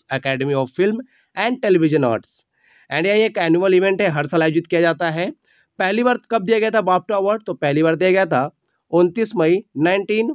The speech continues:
फ़ोर्टी नाइन को। अब देखेंगे आगे हम दो हज़ार बाईस से रिलेटेड टॉप एमसीक्यू को पहले कवर करेंगे, फिर लिस्ट देखेंगे। तो पूछा जा रहा है बाफ्टा अवार्ड दो हज़ार बाईस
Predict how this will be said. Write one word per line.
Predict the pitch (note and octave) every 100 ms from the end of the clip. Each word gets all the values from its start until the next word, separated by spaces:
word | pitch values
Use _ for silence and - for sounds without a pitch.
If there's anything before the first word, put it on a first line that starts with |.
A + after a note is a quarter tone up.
| -
फ़ोर्टी | E3+ D#3+ D#3+
नाइन | C3+ C3
को। | A#2 F#2 -
अब | C3 B2
देखेंगे | D3 D3+ F3+ F3+
आगे | E3+ F#3
हम | F3+ D#3+ B3+ _ _ _ _ _ _ _ _ _ -
दो | D3
हज़ार | F#3
बाईस | D3 D#3+ G3
से | A3
रिलेटेड | F#3+ F3+ G3+ F3
टॉप | D#3+ E3
एमसीक्यू | D#3+ D3 F3 E3+
को | E3
पहले | E3 D#3 D#3
कवर | D#3 D3 D3+
करेंगे, | D#3 D#3+ G#3+
फिर | G#3+ F3+
लिस्ट | D#3 F3 F3
देखेंगे। | C#3 A#2 A2 F2+ - _ _ _ _ _ _
तो | D3+
पूछा | C#3+ F#3 A#3+
जा | B3
रहा | C4
है | G#3
बाफ्टा | G3 F3 B3
अवार्ड | A#3+ A#3+ A#3
दो | A3+
हज़ार | A3+
बाईस | F3 E3 F#3